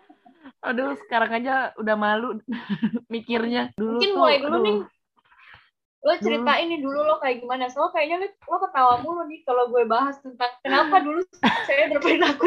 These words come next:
Speaker 2: seperti ini ya.
Speaker 1: <laughs> Gak tau, gue kalau ngomongin zaman dulu tuh gue inget kita tuh dulu aneh banget ya, Shell, ternyata ya. <laughs> Ternyata
Speaker 2: Gue
Speaker 1: kalau
Speaker 2: sih
Speaker 1: dipikir-pikir, kita ini pick me girl.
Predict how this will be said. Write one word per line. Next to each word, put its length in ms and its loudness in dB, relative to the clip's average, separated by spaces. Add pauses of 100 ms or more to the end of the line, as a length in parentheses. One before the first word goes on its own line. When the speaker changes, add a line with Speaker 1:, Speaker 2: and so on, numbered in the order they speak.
Speaker 2:
seperti 400 -2
ini 240 -6
ya. 180 4
Speaker 1:
<laughs> 40 -14 (1160)
Gak 340 -8
tau, 380 6
gue 240 6 (400)
kalau 240 8
ngomongin 480 4
zaman 320 0
dulu 240 -6
tuh 140 -6
gue 180 -4
inget 280 -4
kita 300 -4
tuh 160 -6
dulu 340 -4
aneh 340 2
banget 340 0
ya, 180 2
Shell, 240 -2
ternyata 420 -4
ya. 160 0 (260)
<laughs> 540 -12 (1040)
Ternyata 520 2
Speaker 2:
Gue 80 4
Speaker 1:
kalau 160 6
Speaker 2:
sih 120 6
Speaker 1:
dipikir-pikir, 760 -2 (280)
kita 320 -2
ini 280 -6
pick 240 -16
me 200 -6
girl. 360 2